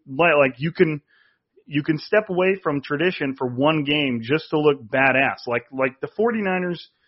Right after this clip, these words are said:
in their first try created a black uniform that looks better than the Oakland Raiders.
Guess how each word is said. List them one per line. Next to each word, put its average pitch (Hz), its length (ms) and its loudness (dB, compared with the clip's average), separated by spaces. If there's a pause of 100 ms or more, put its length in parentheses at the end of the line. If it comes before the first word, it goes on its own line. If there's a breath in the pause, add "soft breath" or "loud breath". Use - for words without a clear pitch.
(260)
in 165 120 2
their 160 140 4 (140)
first 196 300 2
try 185 420 6
created 160 480 2
a 131 100 4
black 160 360 4
uniform 135 440 2
that 127 100 -2
looks 143 220 0
better 139 300 6
than 139 100 2
the 123 120 4
Oakland 131 340 2
Raiders. 110 400 -2